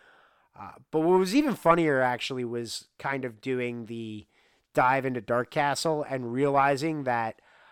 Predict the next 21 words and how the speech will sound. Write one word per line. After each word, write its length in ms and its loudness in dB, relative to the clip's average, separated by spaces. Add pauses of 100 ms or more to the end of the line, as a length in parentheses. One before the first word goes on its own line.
(140)
uh, 220 -4 (140)
Dark 280 2
Castle 480 -2
as 160 2
a 60 -4
studio 760 -2 (1000)
began 680 -4 (880)
from 380 2
all 220 6
the 120 4
same 300 4
people 440 2
that 340 4 (720)
launched 560 0
Tales 300 2
from 160 -8
the 80 -4
Crypt. 480 -10 (1200)
So, 840 2 (840)
uh, 460 0 (1700)
Zemeckis, 960 2